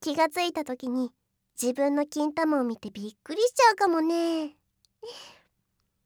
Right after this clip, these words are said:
でもでも、自分で言うのもなんだけど、エリスのおちんぽミルクが追加されながらの射精禁止は、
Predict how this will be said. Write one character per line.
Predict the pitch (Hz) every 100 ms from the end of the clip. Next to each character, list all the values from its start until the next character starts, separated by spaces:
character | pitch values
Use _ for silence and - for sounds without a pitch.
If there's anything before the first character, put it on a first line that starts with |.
| _ -
で | 381
も | 349 302
で | 320 330
も、 | 330 320 269 _ _ _ _ _ -
自 | 254 311 294
分 | 330 359
で | 349
言 | 381 381
う |
の | 427 415
も | 320
な | 294 311
ん |
だ | 330 349
け | 339
ど、 | 320 320 294 - _ _ _ _ _ - _ _ _ 311
エ | 359
リ | 349
ス | 349
の | 269 262
お | 277
ち | - 339
ん | 339
ぽ | 359
ミ | 359
ル | 359
ク | 339
が | 302
追 | 294 330 339
加 | 349
さ | 359 359
れ | 359
な | 370
が | 370
ら | 339
の | 294
射 | 311 311
精 | 359 359
禁 | 339 359 359
止 | - 349
は、 | 359 359 359 311